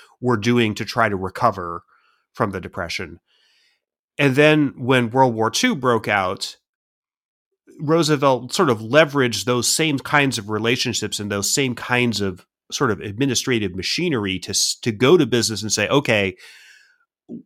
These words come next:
we're gonna need twenty-five thousand bombers next year. Who's gonna build them? How are we gonna pay for it?" You know, a-, a-, and those types of relationships and those types of, he, he knew when to push with executive action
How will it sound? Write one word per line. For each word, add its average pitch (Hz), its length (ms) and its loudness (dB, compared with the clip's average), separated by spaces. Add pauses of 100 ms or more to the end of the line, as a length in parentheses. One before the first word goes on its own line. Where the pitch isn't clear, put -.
(120)
we're 165 280 2
gonna 160 220 4
need 135 480 4 (260)
twenty-five 139 500 0
thousand 101 360 0
bombers 90 540 -4
next - 300 -10
year. 62 220 -12 (460)
Who's 175 220 4
gonna 165 200 2
build 101 260 0
them? 90 320 -8 (580)
How 160 180 6
are 185 100 6
we 147 100 4
gonna 110 140 0
pay 98 200 -6
for 87 260 -6
it?" 80 140 -10
You 131 100 -12
know, 92 240 -8
a-, 127 200 -10
a-, 143 160 -8
and 135 180 -2
those 156 500 4 (120)
types 156 340 0
of 110 180 0
relationships 147 800 0
and 107 140 -6
those 117 200 -4
types 127 360 -2
of, 98 220 -4
he, - 320 -10
he 135 220 -2
knew 135 160 4
when 117 260 0
to 95 160 -8
push - 540 -4
with 120 180 -6 (340)
executive 151 600 -2
action 123 580 -2